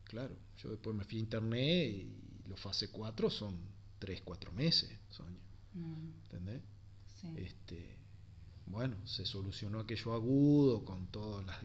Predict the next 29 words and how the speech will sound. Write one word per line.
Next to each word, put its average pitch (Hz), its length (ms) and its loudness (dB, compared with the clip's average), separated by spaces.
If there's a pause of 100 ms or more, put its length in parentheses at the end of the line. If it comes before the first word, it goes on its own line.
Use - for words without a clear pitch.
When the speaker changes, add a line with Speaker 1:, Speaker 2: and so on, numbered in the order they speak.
Speaker 1:
complicaciones 101 760 -4
que 98 100 -4
vinieron 101 420 4
después 123 460 4
en 127 180 4
el 101 100 -2
posoperatorio 107 1120 0
y 95 40 -4
todo 101 200 -6
lo 104 120 -6
demás, 117 340 -4
¿no? 117 220 -6 (340)
Las 92 100 -6
infecciones, 110 880 -2
aquella 110 440 -4
que 87 100 -4
no 110 180 -2
paramos 101 600 -4
de, - 100 -4
de 90 140 -4
caer, 120 440 2
¿viste? 113 280 -4 (1040)
Eh, 92 220 -6
era 110 100 -4
una 104 160 -4
cosa 110 300 2
que 131 140 0
no, 98 160 -4
no, 90 140 -6